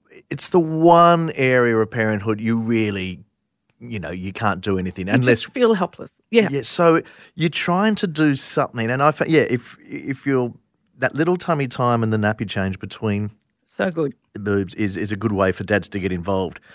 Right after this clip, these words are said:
Speaker 1: The other thing our, um, early childhood nurse told us was to either massage the breast before feeding or squirt out a few meals into a Hucker cup,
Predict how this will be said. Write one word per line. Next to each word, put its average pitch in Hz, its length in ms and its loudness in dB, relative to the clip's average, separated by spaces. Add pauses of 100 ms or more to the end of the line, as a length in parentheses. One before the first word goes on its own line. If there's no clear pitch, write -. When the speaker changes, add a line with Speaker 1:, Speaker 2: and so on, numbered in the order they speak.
(260)
Speaker 1:
The 214 100 6
other 370 140 8
thing 240 240 0
our, 151 380 4
um, 113 280 0 (100)
early 123 260 4
childhood 117 540 2
nurse 101 320 -2
told 98 300 -2
us 92 420 -2
was 117 260 -4 (920)
to 139 180 -2
either 127 180 2
massage 156 840 2
the 107 120 2
breast 87 480 -2
before 98 300 -6
feeding 101 380 0
or 104 80 0
squirt 131 400 4
out 113 160 6
a 104 60 4
few 107 240 0
meals 104 300 4
into 95 220 -2
a 90 40 2
Hucker 127 460 2
cup, - 380 -6